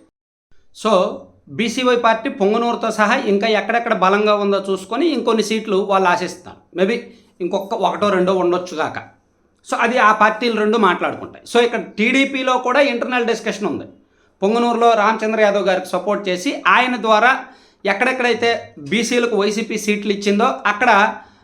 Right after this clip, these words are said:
ఆ, రామచంద్ర యాదవ్ గారు సపోర్ట్ తీసుకుందాము, ఆయన చేత ప్రచారం చేయించడము, ఆయన చేత మీటింగ్స్ పెట్టించ-, పెట్టించడము, ఆయన చేత ఇంటర్నల్గా మాట్లాడించడం, ఏదో ఒకటి చేద్దాము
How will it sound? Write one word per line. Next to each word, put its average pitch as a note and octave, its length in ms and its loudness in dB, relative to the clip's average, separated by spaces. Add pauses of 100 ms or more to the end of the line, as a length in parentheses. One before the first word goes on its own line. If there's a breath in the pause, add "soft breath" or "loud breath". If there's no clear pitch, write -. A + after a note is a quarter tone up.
(200 loud breath)
ఆ, D#3+ 300 -2
రామచంద్ర A3+ 420 2
యాదవ్ G#3 260 4
గారు G3+ 120 2
సపోర్ట్ G3 400 -2
తీసుకుందాము, F3+ 680 -2
ఆయన F#3+ 160 2
చేత G3 260 -4
ప్రచారం G3 420 -2
చేయించడము, F#3 400 -2
ఆయన F3+ 200 0
చేత F3+ 100 -4
మీటింగ్స్ F3+ 440 -2
పెట్టించ-, F3+ 480 -6
పెట్టించడము, F3 560 -2
ఆయన E3+ 180 0
చేత F#3 180 -4
ఇంటర్నల్గా F3 640 -2 (280 loud breath)
మాట్లాడించడం, F3+ 600 0
ఏదో F3+ 140 2
ఒకటి F3+ 180 -2
చేద్దాము D#3+ 520 0